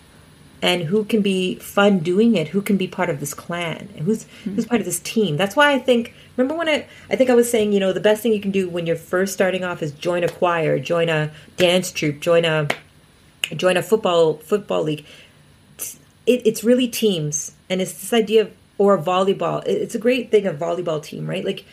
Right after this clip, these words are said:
Speaker 1: there's times when you are the setter-upper, sometimes you're the server, and you're the smasher, but each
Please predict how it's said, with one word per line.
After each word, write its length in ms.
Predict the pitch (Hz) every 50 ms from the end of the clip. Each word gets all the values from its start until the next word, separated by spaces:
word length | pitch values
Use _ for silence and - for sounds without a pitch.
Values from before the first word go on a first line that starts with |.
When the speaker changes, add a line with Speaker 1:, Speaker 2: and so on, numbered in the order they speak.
| - - - _ _ _ - -
Speaker 1:
there's 160 | 208 220 220 214
times 280 | - 247 254 262 247
when 160 | 269 254 208 170
you 200 | 165 190 202 214
are 60 | 214
the 160 | 202 180 170 165
setter-upper, 800 | - - - - 170 165 185 196 190 185 190 - - 247 247 240
sometimes 360 | - 220 196 196 180 165 175
you're 120 | 175 170
the 80 | 165 156
server, 480 | - - 180 170 175 180 202 208 196
and 180 | 180 165 151 -
you're 120 | - 180 170
the 60 | 165
smasher, 460 | 156 - - 185 196 220 226 226 180 156
but 220 | 165 - - - _ -
each 460 | 220 240 254 247 - - - - -